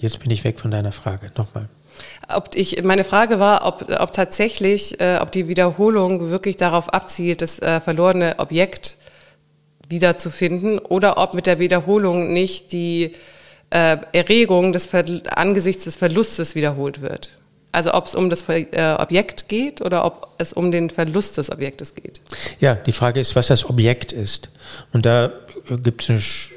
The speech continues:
Speaker 1: starke Entwicklung in der Lacanischen Theorie. Als das Objekt, das verloren gegangen ist,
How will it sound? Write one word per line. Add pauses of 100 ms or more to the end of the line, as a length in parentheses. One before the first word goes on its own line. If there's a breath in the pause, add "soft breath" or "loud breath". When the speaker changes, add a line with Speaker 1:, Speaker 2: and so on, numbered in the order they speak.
(140)
Speaker 1:
starke (600)
Entwicklung
in
der
Lacanischen
Theorie. (460 loud breath)
Als
das
Objekt,
das
verloren
gegangen
ist,